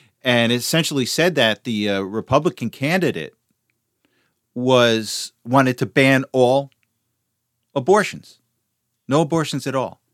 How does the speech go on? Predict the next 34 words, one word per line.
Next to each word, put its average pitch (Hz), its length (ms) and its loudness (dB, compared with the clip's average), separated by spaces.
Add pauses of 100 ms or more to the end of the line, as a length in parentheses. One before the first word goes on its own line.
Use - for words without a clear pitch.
(540)
And - 100 -10
quite 190 140 6
frankly, 180 380 4
I, 185 300 6
I 175 100 8
don't 185 240 4
know 151 380 4 (100)
where 180 320 4
he 143 80 2
stands 90 420 -6
on 78 140 -12
this. - 420 -20 (760)
And 131 100 -2
that's 139 220 0
one 151 160 0
problem. - 440 -6 (760)
The 156 100 0
second 233 360 0
problem 92 360 -4
is, 80 300 -16 (720)
why 156 160 6
doesn't 226 320 2
he 196 140 2
come 165 240 -2
back 160 320 0
and 113 100 -4
hit 131 140 0
her 175 240 2
saying 117 480 -6 (420)
that 131 220 -4 (1800)
you 190 160 4
want 123 340 0 (160)
late-term 147 460 0
abortions? 175 720 -4